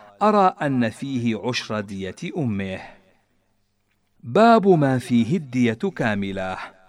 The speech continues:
حدثني يحيى عن مالك عن ابن شهاب عن سعيد بن المسيب أنه كان يقول: في الشفتين الدية كاملة، فإذا قطعت السفلى ففيها ثلث الدية.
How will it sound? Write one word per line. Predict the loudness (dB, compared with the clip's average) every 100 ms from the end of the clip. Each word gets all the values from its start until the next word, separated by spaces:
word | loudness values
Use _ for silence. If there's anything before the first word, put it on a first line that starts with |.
| _ _ _ _ _
حدثني | -4 -2 2 0 2 0 2
يحيى | 0 -2 0
عن | 2 2 0
مالك | 2 2 2 0 -6
عن | -2 0
ابن | 0 -2
شهاب | -4 -4 -2 -2 0 0
عن | 0 -2
سعيد | -2 -4 -2 -2 -2
بن | -4 -2
المسيب | -2 -4 -2 0 0 0
أنه | -2 -2 0 0 -2 -4
كان | -4 -2 -2
يقول: | -4 -6 0 6 8 6 0 -12 -20 -12
في | -6
الشفتين | -4 -2 -4 -4 -6 -2 0 2
الدية | 0 -2 -2 -2 -2 -8 -8
كاملة، | -4 -4 -4 -4 -4 -4 -8 -18 -20
فإذا | -6 -4 -2 -4 -6
قطعت | -8 -6 -4 -4 -4 -4 -6
السفلى | -8 -6 -6 -4 -2 -2 -4 -10 -20
ففيها | -6 -4 -2 0 0 0 -2
ثلث | -2 -4 -4 -4 -6
الدية. | -6 -6 -6 -6 -4 -4 -6